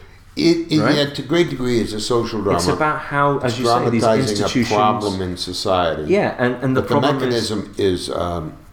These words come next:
Speaker 1: is courtroom drama.
Speaker 2: Yes.
Speaker 1: Because, um,
Speaker 2: And prison
Speaker 1: at the
Speaker 2: drama.
Speaker 1: along with prison drama.
Speaker 2: Yeah.
Speaker 1: Uh, but the, but the spine of the story is a trial.
Speaker 2: Yeah, and as you watch this character,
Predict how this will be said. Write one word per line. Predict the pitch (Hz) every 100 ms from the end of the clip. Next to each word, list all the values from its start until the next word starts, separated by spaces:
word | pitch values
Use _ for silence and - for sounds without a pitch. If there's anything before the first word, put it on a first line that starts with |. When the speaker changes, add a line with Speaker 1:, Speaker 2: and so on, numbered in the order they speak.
| -
Speaker 1:
is | 92 82
courtroom | - 147 165 98 90
drama. | 78 76 69 76 95 -
Speaker 2:
Yes. | 127 90 - - - - -
Speaker 1:
Because, | 90 - 104 98 90 - 95
um, | 90 85 87 -
Speaker 2:
And | 107
prison | - 120 104
Speaker 1:
at | 101
the | 101
Speaker 2:
drama. | 101 98 98 98 - - - - - - -
Speaker 1:
along | 98 104 107
with | 110 117 -
prison | 107 95 87
drama. | 85 76 117
Speaker 2:
Yeah. | 110 98 - - - - -
Speaker 1:
Uh, | 95 90 95 - -
but | 107 107
the, | 104 85 - -
but | 98 -
the |
spine | 92 - 131 160 151
of | 104
the | 98
story | - 98 92
is | 87
a | 90
trial. | - 90 85 85 - - - -
Speaker 2:
Yeah, | 127 - - - - - -
and | 127 123 123 127 - -
as | 135 143
you | 170
watch | 117 139 151 - - - - - - - -
this | 117 120
character, | - - 135 120 107 110 101